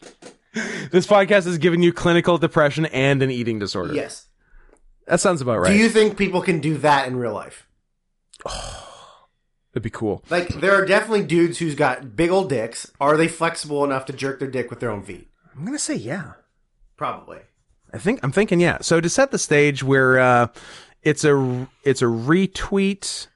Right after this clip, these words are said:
Speaker 1: from, uh, from October eighth. It's, as far as when it shows up on the timeline, it seems to be in his, uh, October twenties. And it's a very <laughs> well rendered, uh, C G animation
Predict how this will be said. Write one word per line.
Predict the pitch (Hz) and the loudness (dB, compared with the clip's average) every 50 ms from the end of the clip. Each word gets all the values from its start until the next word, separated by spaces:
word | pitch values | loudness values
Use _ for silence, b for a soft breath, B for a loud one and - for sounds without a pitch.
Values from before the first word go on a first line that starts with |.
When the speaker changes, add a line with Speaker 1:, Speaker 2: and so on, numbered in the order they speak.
| _ _ _ _ _ | _ _ _ _ _
Speaker 1:
from, | _ _ _ - 147 139 135 135 135 135 | _ _ _ 0 2 4 4 4 4 4
uh, | 131 127 127 123 123 123 123 120 120 113 | 4 4 4 4 6 6 4 4 2 0
from | - - - - - - - - 127 127 | -4 -10 -16 -16 -16 -12 -6 -4 0 2
October | 123 123 - - - - 170 170 160 160 165 156 156 160 - - - | 2 2 0 0 -2 0 2 2 4 4 4 4 4 2 2 0 0
eighth. | 135 123 117 127 - - - - - b b b b b b | 0 2 2 0 -2 -8 -20 -20 -20 b b b b b b
It's, | - 117 117 113 - - | -2 0 0 0 0 -2
as | - 120 120 - | -2 -2 -2 2
far | - 156 147 | 2 2 2
as | 143 135 | 2 2
when | 131 143 143 | 0 0 0
it | 143 117 | 0 0
shows | - 147 139 131 | 0 0 2 2
up | 135 127 | 0 0
on | 131 | 0
the | 120 | -2
timeline, | - 147 135 131 131 131 127 | 0 0 2 2 2 2 2
it | 123 - | 2 2
seems | - 139 - | 0 -2 -2
to | - 127 | 0 0
be | 127 123 123 123 | 2 4 4 4
in | 120 117 | 4 4
his, | 117 127 117 113 101 - | 2 2 0 0 2 2
uh, | 123 110 110 - | 2 4 4 4
October | - 110 110 - - - 135 123 - 107 | 2 0 -2 -2 -4 -4 -4 -2 -2 -4
twenties. | - - - 123 113 98 90 98 107 - - _ B B B B B B B B B B B - | -6 -4 -6 -4 -4 -4 -4 -4 -6 -8 -10 _ B B B B B B B B B B B -2
And | 127 127 127 127 | 0 0 2 2
it's | 131 131 135 131 - - | 2 2 2 2 2 2
a | 147 131 127 123 120 120 113 | 2 4 6 6 4 4 2
very | 113 113 98 95 139 147 156 214 226 214 202 175 185 - - - - | 0 -4 -4 0 2 4 6 6 6 6 6 4 2 0 -2 -2 2
<laughs> | 165 175 156 - | 2 2 4 4
well | 185 180 165 170 175 | 4 4 4 4 2
rendered, | 160 139 156 156 156 156 156 143 135 131 135 143 135 127 - B B B B B B B B B B _ - | 2 2 2 2 2 2 2 2 4 4 4 4 2 0 -6 B B B B B B B B B B _ 0
uh, | 131 131 123 123 123 120 120 117 | 2 2 4 4 4 4 2 2
C | - - - - 175 160 151 | 0 0 0 2 2 2 2
G | 131 123 151 147 139 143 | 2 2 2 2 2 2
animation | 120 135 135 135 131 127 131 131 127 131 127 - - 101 95 92 110 143 139 | 2 2 2 2 2 2 4 4 4 4 2 2 0 -2 -2 -2 -2 -4 -6